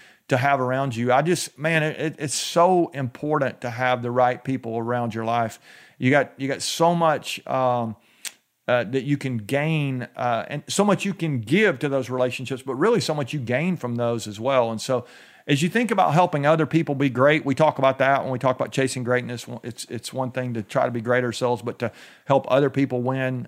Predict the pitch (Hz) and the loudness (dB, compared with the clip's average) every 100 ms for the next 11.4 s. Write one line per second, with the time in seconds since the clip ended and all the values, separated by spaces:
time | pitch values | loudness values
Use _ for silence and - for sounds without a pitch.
0 | - 135 131 123 123 127 - - - _ | 0 0 0 -2 0 0 -2 -10 -20 _
1 | - 165 214 247 311 240 190 214 165 160 | 0 2 4 4 4 0 -2 -2 0 2
2 | 165 139 139 131 139 135 135 135 127 123 | 2 2 2 4 4 2 -2 -2 0 -2
3 | 107 135 135 117 127 113 131 117 127 135 | -2 -6 -6 -8 -8 0 0 0 2 2
4 | 113 110 101 101 113 143 139 135 143 135 | 2 -2 -2 -2 2 2 0 0 0 2
5 | 135 120 - 135 131 - - - - - | 2 0 -4 -4 -4 -6 -12 -14 -20 -20
6 | _ - 123 120 117 117 - _ - 110 | _ 4 6 6 2 -2 -14 _ -20 -18
7 | 127 127 135 131 143 147 127 123 127 139 | -14 0 2 4 4 6 4 4 4 4
8 | 131 143 123 104 139 139 120 151 135 131 | 2 2 0 2 0 0 -2 -2 0 0
9 | 135 143 135 135 123 139 151 160 143 139 | 0 -4 -4 -2 0 0 0 0 0 0
10 | 135 117 - 127 110 - 120 135 160 147 | -2 -4 -8 -8 -10 -6 -4 0 2 2
11 | 131 127 120 | 2 0 -4